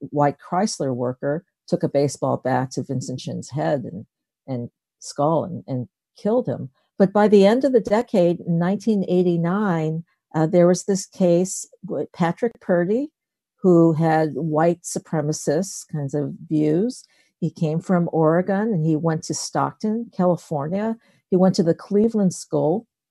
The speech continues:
in a neighborhood in Stockton where a lot of Southeast Asian, um, <clears throat> families lived,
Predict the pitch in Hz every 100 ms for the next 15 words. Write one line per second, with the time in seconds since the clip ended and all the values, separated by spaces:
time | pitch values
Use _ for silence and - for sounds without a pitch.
0 | - 185 175 175 214 226 202 170 147 -
1 | - 135 156 - 165 156 147 143 - 151
2 | 151 160 180 190 165 151 147 _ _ _
3 | - 170 160 175 156 - 151 151 147 165
4 | 156 151 147 165 160 165 165 160 - 240
5 | 254 190 202 185 190 196 165 156 156 160
6 | 175